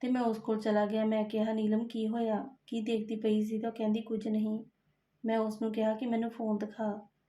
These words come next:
ਉਹ ਕਹਿੰਦੀ, "ਜਦ ਮੈਂ ਕੁਝ ਵੇਖਦੀ ਨਹੀਂ ਪਈ ਸੀ, ਫਿਰ ਮੈਂ ਆਪਣਾ ਫੋਨ ਕਿਉਂ ਦੇਵਾਂ?" ਮੈਂ ਉਸ ਨੂੰ ਕਿਹਾ, "ਫਿਰ ਤੂੰ ਆਪਣੇ ਆਪ ਨੂੰ ਗਲਤ ਜਗ੍ਹਾ ਟੱਚ ਕਿਉਂ ਕਰ ਰਹੀ ਸੀ?" ਤਾਂ ਉਹ ਕਹਿਣ ਲੱਗੀ, "ਵੈਸੇ ਹੀ।"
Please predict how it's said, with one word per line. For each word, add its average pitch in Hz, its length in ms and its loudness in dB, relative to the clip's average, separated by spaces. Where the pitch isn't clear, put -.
ਉਹ 233 160 -2
ਕਹਿੰਦੀ, 220 260 2
"ਜਦ 226 180 0
ਮੈਂ 220 160 0
ਕੁਝ 220 220 -4
ਵੇਖਦੀ 214 460 0
ਨਹੀਂ 240 160 -2
ਪਈ 214 220 2
ਸੀ, 214 320 -6
ਫਿਰ 254 160 -2
ਮੈਂ 247 100 0
ਆਪਣਾ 240 200 -2
ਫੋਨ 240 280 -2
ਕਿਉਂ 233 200 -4
ਦੇਵਾਂ?" 226 380 0
ਮੈਂ 226 140 4
ਉਸ 220 260 0
ਨੂੰ 226 100 0
ਕਿਹਾ, 233 180 0
"ਫਿਰ 226 240 0
ਤੂੰ 226 160 -2
ਆਪਣੇ 220 260 0
ਆਪ 214 220 0
ਨੂੰ 226 320 -2
ਗਲਤ 220 320 2
ਜਗ੍ਹਾ 233 260 2
ਟੱਚ 220 260 2
ਕਿਉਂ 214 260 2
ਕਰ 214 140 4
ਰਹੀ 202 240 2
ਸੀ?" 208 220 -2
ਤਾਂ 233 120 4
ਉਹ 233 100 -2
ਕਹਿਣ 220 240 2
ਲੱਗੀ, 226 300 0
"ਵੈਸੇ 208 320 2
ਹੀ।" 208 320 2